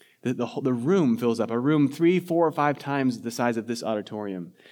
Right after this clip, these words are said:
filled with gold and, and treasure. The, the, the kingdom of God was a far greater treasure than anyone had imagined. But our, our tendency, though, kind of like Joseph,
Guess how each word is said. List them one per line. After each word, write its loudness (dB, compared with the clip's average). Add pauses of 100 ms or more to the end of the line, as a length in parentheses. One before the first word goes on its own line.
(200)
filled -2
with -8
gold -2
and, -12
and -12
treasure. -12 (840)
The, -4
the, -6
the -8
kingdom -2
of 0
God -6
was -6
a -6
far -4
greater 0
treasure -4
than -4
anyone -2
had -8
imagined. -8 (720)
But 4
our, 4
our 2
tendency, 0
though, 2 (580)
kind 0
of -2
like -4
Joseph, -6